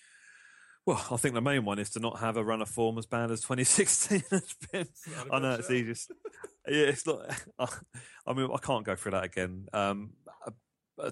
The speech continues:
Speaker 1: to be honest, Pardew can't go through that again if he wants to keep his job at Palace. I, I think that's, that's the crux of the matter.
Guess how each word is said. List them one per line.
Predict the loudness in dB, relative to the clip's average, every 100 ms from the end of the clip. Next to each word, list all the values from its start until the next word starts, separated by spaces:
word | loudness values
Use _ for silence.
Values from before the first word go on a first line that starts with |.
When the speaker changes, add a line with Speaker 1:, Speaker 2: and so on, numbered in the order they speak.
| -6
Speaker 1:
to | 2
be | 2
honest, | 2 -2 0
Pardew | 2 2 0 -4
can't | -4 -2
go | -4
through | -2 -2
that | -2
again | -2 -4 -6 _ -10
if | -2
he | 0
wants | 0 -4
to |
keep | -4 -4
his | -2
job | 0 0
at | 0
Palace. | -2 -2 -4 0
I, | 0 0 -2
I |
think | -4 -4
that's, | -4 -4 -8 -8 -16 -18 -4
that's | -2 -2
the |
crux | -2 -4 -4 -6
of |
the | -4
matter. | -4 -4 -6